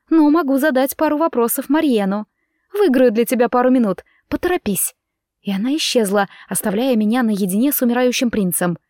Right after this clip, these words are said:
"Легко досталось, легко ушло", хмыкнула я и обратилась к своей силе. Поток холодного воздуха хлынул от меня во все направления. Щели,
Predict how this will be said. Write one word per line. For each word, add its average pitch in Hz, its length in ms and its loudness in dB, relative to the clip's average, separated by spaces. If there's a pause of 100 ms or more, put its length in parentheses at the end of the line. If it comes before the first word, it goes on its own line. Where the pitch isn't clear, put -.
(540)
"Легко 208 440 -2
досталось, 262 680 -2
легко 254 460 0
ушло", 240 420 2
хмыкнула 196 480 -2
я 254 220 0 (240)
и 247 80 -4
обратилась 240 500 0
к - 80 -14
своей 208 280 -2
силе. 180 440 -2 (340)
Поток - 280 -4
холодного 269 480 0
воздуха 240 520 0 (180)
хлынул 285 680 0
от - 140 -6
меня 202 240 -2
во 202 80 -6
все - 220 -4
направления. 180 680 -6 (180)
Щели, 220 580 -2